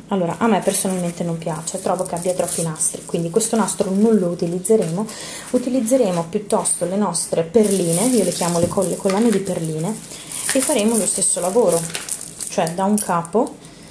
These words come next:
magari appunto questo ce lo mettiamo al contrario, coprendolo. Io, eh, di solito lo faccio sempre internamente questo lavoro, cioè, scusate che non ho nemmeno più, non ho nemmeno più graffette. Allora, di solito lo faccio internamente, cioè passo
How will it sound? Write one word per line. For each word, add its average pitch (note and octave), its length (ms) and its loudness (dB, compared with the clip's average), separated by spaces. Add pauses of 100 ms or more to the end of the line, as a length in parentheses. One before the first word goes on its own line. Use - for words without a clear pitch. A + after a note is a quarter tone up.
(320)
magari F3 440 -4
appunto F3 480 -6
questo E3+ 400 0
ce - 140 -4
lo F3 80 -4
mettiamo E3+ 320 -4
al E3+ 80 -8
contrario, E3 640 -6 (100)
coprendolo. F3 720 -4 (600)
Io, G#3+ 500 4
eh, F3 60 0
di F#3 80 0
solito G#3+ 300 2
lo G#3+ 60 4
faccio G3 240 -2
sempre G#3 260 -2
internamente F3+ 560 0
questo - 280 2
lavoro, E3+ 420 2 (120)
cioè, E3+ 220 0 (1200)
scusate F#3+ 440 -4
che A3 100 2
non F#3+ 100 2
ho F#3 100 -2
nemmeno G3+ 280 2
più, G3 260 0
non G#3 180 2
ho G3 60 -4
nemmeno G3+ 300 4
più G#3 140 2
graffette. F#3 920 0 (2000)
Allora, F3 280 -4
di E3+ 140 -6
solito A3 340 0
lo F#3+ 60 0
faccio F3+ 300 -6
internamente, E3+ 840 -2
cioè E3+ 160 0
passo E3 640 -4